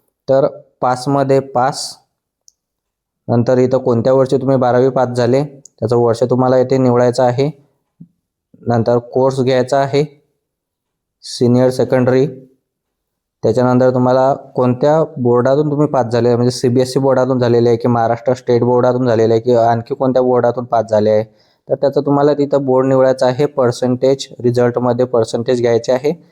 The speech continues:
कितीपैकी किती मार्क्स मिळालेले आहे, टोटल मार्क, ऑब्टेन मार्क्स, पर्सेंटेज ऑटोमॅटिक येऊन जातात, तुम्हाला टाकायचं आहे. नंतर तुमचे ट्वेल्थचे कोणते कोणते सब्जेक्ट आहे ते सब्जेक्ट तुम्ही येथे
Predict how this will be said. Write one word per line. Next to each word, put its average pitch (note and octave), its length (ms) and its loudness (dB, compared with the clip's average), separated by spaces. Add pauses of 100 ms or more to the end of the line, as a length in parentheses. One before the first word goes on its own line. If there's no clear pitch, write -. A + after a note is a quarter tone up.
(400)
कितीपैकी C3+ 540 0
किती C3+ 280 -2
मार्क्स C3 320 0
मिळालेले C3 440 2
आहे, C3 200 0
टोटल C3 380 0
मार्क, B2 280 0
ऑब्टेन B2 420 -2
मार्क्स, A#2+ 360 -2
पर्सेंटेज A#2+ 500 0
ऑटोमॅटिक A#2+ 420 0
येऊन B2 200 2
जातात, A#2 260 0 (640)
तुम्हाला A#2 240 -2
टाकायचं A#2 400 0
आहे. C3 200 0
नंतर B2+ 340 2
तुमचे B2 360 0 (600)
ट्वेल्थचे B2 400 2
कोणते B2 320 0
कोणते C3+ 260 0
सब्जेक्ट B2+ 440 -2
आहे B2+ 160 0
ते C#3 80 2
सब्जेक्ट B2+ 460 -4
तुम्ही B2+ 240 2
येथे B2+ 240 0